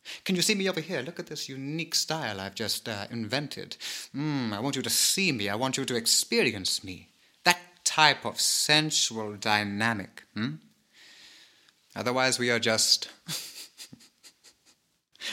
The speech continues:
viewing that couch potato <laughs> partner and just criticizing them, huh? <laughs> Finding things, hey?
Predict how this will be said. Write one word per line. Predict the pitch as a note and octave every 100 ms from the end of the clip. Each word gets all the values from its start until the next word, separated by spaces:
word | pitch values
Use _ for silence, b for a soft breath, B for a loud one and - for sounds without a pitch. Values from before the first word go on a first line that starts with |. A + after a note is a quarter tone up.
| F3
viewing | A#2 A#2+ D#3 F3
that | D3+ D3
couch | C3+ D3+ D#3+
potato | - - C3+ C#3+ B2 A2+ - _ B B B B B B B
<laughs> | G3 F#3 F#3+ F#3 F#3+ - B B -
partner | - D3+ D#3 - - - _ _ _
and | G3 A#3+
just | C#4
criticizing | - D#3+ B2+ A2+ A#2 A2+ G2+
them, | - A2
huh? | A#2+ F#3 - - - - - _ _ _ -
<laughs> | - - C3+ - -
Finding | - - - - E3 F#3+ D3 D3 C3+
things, | B2+ B2+ A#2 - - -
hey? | G#2+ B2